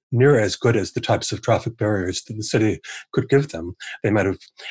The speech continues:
as in Les Miserables or something, you know, they might have put, put cafe chairs and piled up in a, in, in a heap. But, but it is an overt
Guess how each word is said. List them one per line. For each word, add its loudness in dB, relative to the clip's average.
as 2
in 0
Les 4
Miserables 4
or 0
something, -2
you -2
know, -4
they 2
might 2
have -6
put, -2
put -4
cafe 2
chairs 0
and -4
piled 2
up -2
in 0
a, -4
in, -2
in -2
a -6
heap. 0
But, 2
but 4
it 4
is 4
an 2
overt 4